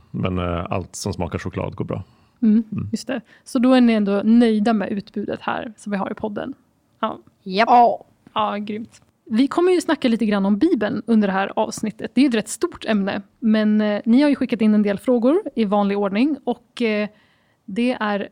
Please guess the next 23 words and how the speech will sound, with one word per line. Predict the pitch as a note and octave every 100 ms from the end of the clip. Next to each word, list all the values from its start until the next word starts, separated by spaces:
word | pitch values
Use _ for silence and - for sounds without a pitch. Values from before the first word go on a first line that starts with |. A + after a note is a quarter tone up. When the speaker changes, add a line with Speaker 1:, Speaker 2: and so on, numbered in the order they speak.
| -
Speaker 2:
superintressanta | - B3+ - G3+ G#3 A3 C#4 A3
frågor | G#3 G3+
som | G#3 G3+
vanligt. | - G#3+ - _ _ _ -
Så | B3+
jag |
tänkte, | B3+ D#4 B3+ - -
Josef, | C4+ A3 C#4+
vi | G#3
kan | - D#4
väl | D4+
börja | D#4 D4+
med | G4 C4
en | A3+
av | G#3+
dina | A#3+ B3 F#4
frågor | - A#3 F#3+ G3+
som | C4 A#3
handlade | G3+ G#3 G3 G3+
lite | G3+ F#3+ G#3+
om, | G#3 G#3 G3 _ _ _ _
eh, | A3 F#3+ G3 - - - _ _
ja, | - A3